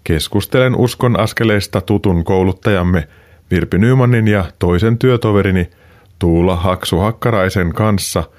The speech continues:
viisikielisen merkityksestä heille itselleen ja miten he työssään sitä käyttävät.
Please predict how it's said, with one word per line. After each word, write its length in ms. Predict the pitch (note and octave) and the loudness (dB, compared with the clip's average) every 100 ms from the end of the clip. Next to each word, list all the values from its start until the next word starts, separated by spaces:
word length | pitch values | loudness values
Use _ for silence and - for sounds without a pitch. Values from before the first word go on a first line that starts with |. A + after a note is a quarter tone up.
| _ _ _ | _ _ _
viisikielisen 680 | G2+ E2+ F#2+ F2+ B2 A2+ A2 | 0 0 0 0 0 2 2
merkityksestä 800 | G2 A2+ A#2+ A#2 F#2+ - F#2+ - | 2 2 0 -2 -4 -4 -4 -2
heille 240 | F2 E2 D2+ | 0 0 0
itselleen 680 | A2+ A#2+ B2+ A#2 G#2+ G2 F2 - - | -2 -2 0 0 2 0 -4 -8 -4
ja 120 | E2+ | -2
miten 360 | E2 D#2 G#2 A2 | 0 -2 0 2
he 220 | B2 G2+ - | 0 0 0
työssään 480 | A#2+ A2 - F#2 | 0 0 -2 -4
sitä 180 | F2+ B2+ | -2 -2
käyttävät. 640 | A#2+ G#2+ D#2 - C#2+ - | 0 -2 -4 -6 -6 -8